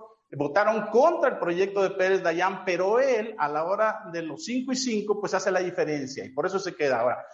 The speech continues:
Gutiérrez Cortina, Alfredo Gutiérrez Cortina Ortiz Mena, él va a ser el, el, el ministro del nuevo proyecto. Aquí también una de las cosas que van a jugar contra Alejandra Cuevas es que esto le va a dar tiempo al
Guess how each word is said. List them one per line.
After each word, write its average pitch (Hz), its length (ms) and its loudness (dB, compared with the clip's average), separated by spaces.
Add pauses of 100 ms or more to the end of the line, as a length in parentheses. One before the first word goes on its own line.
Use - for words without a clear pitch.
(180)
Gutiérrez 277 560 0
Cortina, 196 720 0
Alfredo 220 340 2
Gutiérrez 214 340 -2
Cortina 196 360 -6 (380)
Ortiz 185 260 -2
Mena, 175 400 0
él 233 300 4 (140)
va 220 80 4
a 220 40 0
ser 208 400 -2 (300)
el, 156 240 -2
el, 156 280 2
el 156 140 2
ministro 208 640 0
del 175 280 -2
nuevo 202 380 0
proyecto. 190 920 0 (260)
Aquí - 760 -2 (120)
también 160 640 -2
una 208 260 0
de 196 60 0
las 175 160 -4
cosas 185 320 -6
que 156 120 -2
van 170 200 2
a 175 80 -4
jugar 156 480 -2
contra 185 680 -2
Alejandra 156 600 -4
Cuevas 151 360 -2
es 147 120 -4
que 131 300 -4
esto 190 280 -2
le 165 120 2
va 160 100 6
a 160 40 8
dar 151 220 2
tiempo 160 320 -6
al - 60 -4